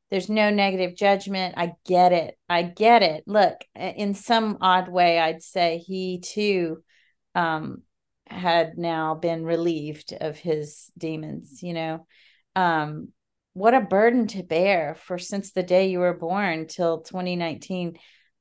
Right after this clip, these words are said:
Gosh, you know, how d-, how did you, what did you take away from that? Like, so that's a traumatic and dramatic and horrific story.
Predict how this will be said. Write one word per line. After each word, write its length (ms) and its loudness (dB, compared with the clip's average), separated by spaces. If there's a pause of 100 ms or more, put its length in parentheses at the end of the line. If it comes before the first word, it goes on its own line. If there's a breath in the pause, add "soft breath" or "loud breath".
Gosh, 560 -2 (100)
you 180 -6
know, 360 0 (580)
how 400 2
d-, 180 2
how 240 4
did 240 -4
you, 460 0
what 140 0
did 180 0
you 80 -8
take 240 -2
away 160 2
from 120 -2
that? 140 2
Like, 200 0 (240 loud breath)
so 340 6
that's 300 0
a 40 -8
traumatic 960 0
and 240 -4
dramatic 880 2
and 200 -4
horrific 800 2
story. 760 2